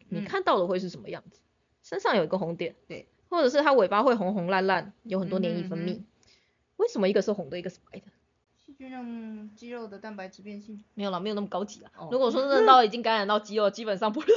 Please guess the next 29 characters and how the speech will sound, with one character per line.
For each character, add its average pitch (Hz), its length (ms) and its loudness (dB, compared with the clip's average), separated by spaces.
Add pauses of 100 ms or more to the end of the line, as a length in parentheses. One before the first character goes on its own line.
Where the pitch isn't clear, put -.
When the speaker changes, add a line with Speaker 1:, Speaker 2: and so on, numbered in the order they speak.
Speaker 2:
柱 427 120 12
状 320 180 4
病， 311 100 -6
Speaker 1:
啊， - 20 -4
应 - 60 -6
该 302 220 2
都 302 80 -2
没 269 120 2
救 262 180 -6
了。 202 100 -6 (100)
Speaker 2:
应 226 80 -6
该 247 120 -4
也 214 240 -8
会 - 120 -4
死 208 180 -8
的， 196 60 -20
对。 - 0 -
Speaker 1:
啊， - 0 -
对， - 0 -
对， - 0 -
对， - 0 -
对， 349 160 -4
对， - 0 -
对， 381 200 -12
对。 - 20 -12 (280)
Speaker 2:
<laughs> 277 80 -10
也 285 100 2
不 392 120 -6
会 415 60 2